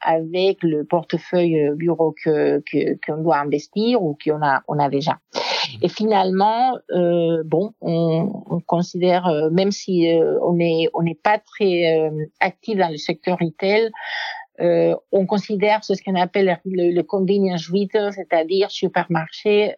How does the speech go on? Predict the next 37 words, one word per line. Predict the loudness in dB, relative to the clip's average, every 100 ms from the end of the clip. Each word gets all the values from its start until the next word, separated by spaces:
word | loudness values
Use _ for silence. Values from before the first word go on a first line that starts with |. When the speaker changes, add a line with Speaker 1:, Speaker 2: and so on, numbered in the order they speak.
| -2
Speaker 1:
euh, | 0 0 -2
qui | -2 2 4
est, | 2
euh, | 2 0 0 0 -2 -4
qui | -2 0 2
est, | 2 2 2 0 0
et | 2
aussi | 2 -2 -10 -2
qui | 0
est |
encore, | 0 0 0 2 2
euh, | 0 0
d'actualité | 2 0 0 -2 -2 0 2 2 0
parce | -8 -2
que, | 0 0 0
bon, | -2 -2
c'est | -2
montré | -2 -2 -2 0 -2 0
que, | 0 2 2 2 0
qu'il | 0 2
a | 2
été | 2 2 2
assez, | 0 0 2 4
euh, | 4
résistante | 2 0 -4 -6 0 0 0 -6 -12 -10 -12 -8
au | -8
cours | -4 -2
de | 0
la | 0
période, | 0 -2 0 2 2 0
euh, | -2 0 -2 -4 -10 _ _ -2
euh, | -2 0
pandémique | -2 0 0 0 -4 -6 -6
pendant | -4 -2 0
deux | 0 0
mille | 0
vingt. | 0 -2